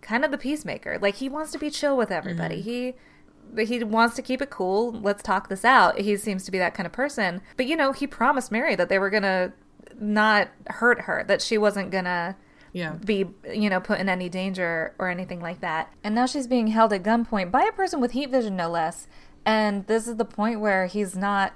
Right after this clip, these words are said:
Speaker 1: gonna stand idly by and let that happen. This is the point where he's going to step in.
Speaker 2: Mm-hmm.
Speaker 1: And I appreciated that a lot. It felt organic for the character, and it felt like it made absolute sense, especially in that moment,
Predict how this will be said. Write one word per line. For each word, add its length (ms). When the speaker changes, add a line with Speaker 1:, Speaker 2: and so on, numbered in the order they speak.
Speaker 1:
gonna 200
stand 340
idly 260
by 140
and 120
let 140
that 160
happen. 440
This 140
is 100
the 80
point 220
where 120
he's 120
going 240
to 60
step 300
in. 320
Speaker 2:
Mm-hmm. 80
Speaker 1:
And 420
I 80
appreciated 580
that 140
a 60
lot. 420
It 180
felt 560
organic 460
for 100
the 80
character, 440
and 260
it 120
felt 220
like 400
it 100
made 300
absolute 460
sense, 560
especially 600
in 100
that 160
moment, 480